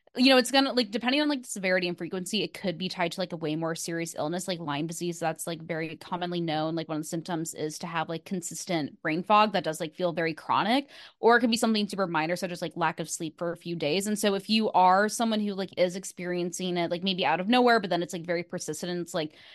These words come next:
not going away regardless of, you know, you wearing blue light blocking glasses or getting more sleep or, like, drinking more water, et cetera, like, that's when you definitely wanna maybe look into going to some sort of, like, either holistic practitioner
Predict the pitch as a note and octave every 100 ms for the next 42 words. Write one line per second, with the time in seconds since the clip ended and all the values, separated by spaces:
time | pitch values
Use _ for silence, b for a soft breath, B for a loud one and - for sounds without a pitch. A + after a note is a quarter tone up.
0 | B G#3+ G3 G3 G#3 G3 F#3 F3 F3 F3
1 | E3 F3+ E3+ E3 E3 - E3+ D3+ D#3 -
2 | G3 D3+ E3 E3+ F#3 F3+ F3 F3+ A3 D4
3 | C4+ B3 A3 G#3 F#3 F#3 D#3 - C#3+ C#3
4 | F3 F3 G3 A3 B3 B3 D#4 C#4 F#3+ F#3
5 | F#3 G3 B3 B3+ C4 C4 C4+ A#3+ F3 D#3+
6 | F3+ E3+ G3+ A#3+ A#3+ b b _ A3 G#3+
7 | G3+ G3+ B3 B3 A#3 F3+ - F#3+ F#3+ F#3
8 | F3 E3+ E3+ E3+ D#3 E3 E3+ E3 D#3 -
9 | _ _ - - C4 B3+ B3 B3+ B3+ A#3
10 | A3+ A3 G3+ E3+ G#3+ C4+ B3+ B3 A#3 A3+
11 | A3 - F#3+ - F#3 - G3 G3